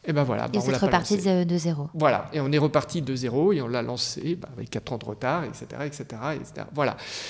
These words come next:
Speaker 1: Et voilà, donc ça, euh, j'aime bien. Alors, ça veut dire qu'on passe par des moments difficiles, hein.
Speaker 2: Mm.
Speaker 1: Par des moments difficiles, euh, ultra difficiles, mais, mais voilà. Donc, ça, c'est le clean auquel moi je l'entends.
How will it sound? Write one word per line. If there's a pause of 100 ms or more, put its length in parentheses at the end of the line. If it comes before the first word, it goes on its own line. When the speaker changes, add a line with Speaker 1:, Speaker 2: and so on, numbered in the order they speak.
(280)
Speaker 1:
Et
voilà,
donc
ça, (520)
euh,
j'aime
bien.
Alors,
ça
veut
dire
qu'on
passe
par
des
moments
difficiles,
hein. (100)
Speaker 2:
Mm. (360)
Speaker 1:
Par
des
moments
difficiles,
euh,
ultra
difficiles,
mais,
mais
voilà.
Donc, (680)
ça,
c'est
le
clean (220)
auquel
moi
je
l'entends.